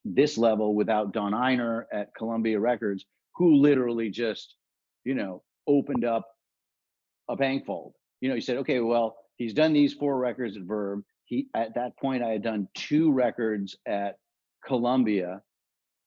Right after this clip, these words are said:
and my manager, Bobby Colombi, who had had a long, long history at Columbia Records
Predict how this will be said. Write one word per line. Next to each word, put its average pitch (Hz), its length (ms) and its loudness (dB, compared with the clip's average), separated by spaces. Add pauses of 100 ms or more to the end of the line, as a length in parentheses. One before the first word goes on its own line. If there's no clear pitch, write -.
(240)
and 110 500 -4
my 113 220 0
manager, 110 600 2
Bobby 104 320 0
Colombi, 113 520 0
who 113 140 0
had 101 100 0
had 101 140 0
a 98 40 -2
long, 110 520 0
long 110 440 -2
history 107 460 -6
at 90 120 -10
Columbia 101 360 -4
Records 113 380 -2